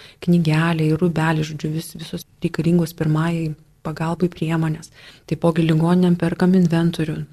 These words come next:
Mes aprūpinam didžiąsias Lietuvos ligoninėse, kuriuose rūp-, rūpinasi, būtent augina tuos ankstukus.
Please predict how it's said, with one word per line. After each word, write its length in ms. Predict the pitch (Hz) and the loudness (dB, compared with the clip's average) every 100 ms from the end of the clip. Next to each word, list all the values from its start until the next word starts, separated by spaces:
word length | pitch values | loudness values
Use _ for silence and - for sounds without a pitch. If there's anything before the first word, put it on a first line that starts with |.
| - | -10
Mes 160 | 170 - | -8 -8
aprūpinam 540 | - 165 160 165 170 | -6 -6 -4 -2 0
didžiąsias 500 | 180 175 170 175 175 | 0 0 0 0 -2
Lietuvos 400 | 165 160 165 156 | -2 -2 -6 -6
ligoninėse, 560 | 160 165 190 277 226 202 | -4 0 2 2 0 -2
kuriuose 460 | 196 180 175 190 175 | -2 -2 -2 0 0
rūp-, 300 | 175 - - _ _ - | 0 -4 -20 _ _ -4
rūpinasi, 480 | 170 175 190 175 - | -2 2 2 0 -2
būtent 400 | 156 170 175 160 | -4 -2 -2 -2
augina 320 | 165 165 190 196 | -2 2 2 2
tuos 200 | 165 - | -4 -6
ankstukus. 500 | 156 - 165 - 208 | -10 -8 -10 -10 -12